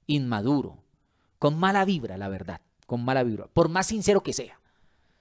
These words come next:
Eh, rayando con el mejor estilo prepo. Me tienen que dar la dirección técnica del América, Gerson González, pues porque soy Gerson y punto.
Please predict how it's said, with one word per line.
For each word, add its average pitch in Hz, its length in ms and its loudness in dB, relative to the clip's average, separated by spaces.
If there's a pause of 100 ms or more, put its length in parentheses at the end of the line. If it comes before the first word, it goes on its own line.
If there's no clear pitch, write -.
(640)
Eh, 127 300 4
rayando 214 600 8
con 220 140 8
el 196 80 6
mejor 165 240 6
estilo 185 340 2
prepo. 180 320 4 (1600)
Me 95 140 -12
tienen 190 400 4
que 185 100 2
dar 180 160 6
la 185 100 4
dirección 156 340 -2
técnica 175 320 0
del 156 100 2
América, 165 320 -2
Gerson 120 240 -6
González, 156 340 -6
pues - 160 -10
porque 107 360 -10 (240)
soy 160 180 0
Gerson 208 320 6
y 175 60 -4
punto. - 500 0